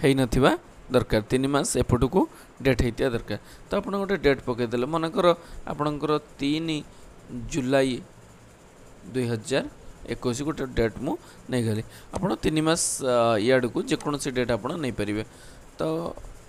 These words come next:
letter size ଏଠି ବଡ଼ କରିଦେଲେ, letter size ବଡ଼ କରିକି ତାପରେ ଆପଣ ଆକୁ middle, middle ପୋଜିସନକୁ ନେଇଆଇଲେ। ବର୍ତ୍ତମାନ ଆପଣଙ୍କର ଫଟୋଟି valid। ତ ଆକୁ ପୁଣି, ଅ,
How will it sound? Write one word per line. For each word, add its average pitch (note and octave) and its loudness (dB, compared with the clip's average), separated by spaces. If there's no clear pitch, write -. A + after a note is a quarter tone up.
letter C3+ 2
size C#3 2
ଏଠି C3+ -2
ବଡ଼ B2 4
କରିଦେଲେ, A#2+ 0
letter A2+ -8
size A#2 -6
ବଡ଼ A2+ -2
କରିକି A2+ -6
ତାପରେ - -6
ଆପଣ A2+ -4
ଆକୁ A2 -4
middle, A2+ -6
middle A#2+ -2
ପୋଜିସନକୁ G#2+ -8
ନେଇଆଇଲେ। F2+ -8
ବର୍ତ୍ତମାନ C3 -2
ଆପଣଙ୍କର A#2+ -2
ଫଟୋଟି A2+ -4
valid। A2 0
ତ - -2
ଆକୁ F3 0
ପୁଣି, F#3 0
ଅ, A#2+ 0